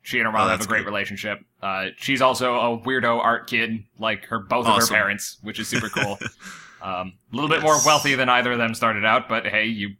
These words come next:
Speaker 1: work with what you got. And, uh,
Speaker 2: <laughs>
Speaker 1: but yeah, it's, I just wanna say that because there's a lot of, like, negativity and powerfully negative emotions on this album, which is fine and is something to be explored.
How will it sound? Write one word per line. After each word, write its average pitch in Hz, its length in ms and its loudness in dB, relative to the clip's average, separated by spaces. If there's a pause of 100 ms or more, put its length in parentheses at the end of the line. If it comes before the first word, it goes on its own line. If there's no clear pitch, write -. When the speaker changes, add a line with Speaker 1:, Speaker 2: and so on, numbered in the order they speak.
Speaker 1:
work 104 200 -8
with 101 100 -8
what 104 160 -6
you 135 60 -8
got. 107 260 0 (400)
And, 101 260 -4
uh, 107 220 4 (600)
Speaker 2:
<laughs> - 600 -20
Speaker 1:
but 107 260 0 (100)
yeah, 104 440 0 (140)
it's, - 380 -6 (520)
I 151 120 4
just 262 180 0
wanna 220 200 4
say 151 180 2
that 160 160 4
because 156 160 -2
there's 220 160 0
a 190 80 2
lot 135 380 4
of, 104 140 -2
like, 101 380 0 (100)
negativity 120 680 -2
and 98 300 -6 (520)
powerfully 127 760 2
negative 120 360 -2
emotions 117 520 -4
on 151 120 0
this 151 140 -6
album, 160 400 0 (260)
which 147 160 -6
is 175 140 -2
fine 156 480 2
and 120 180 -2
is 123 80 -4
something 151 240 -4
to 131 60 -4
be 120 160 -2
explored. 110 440 -4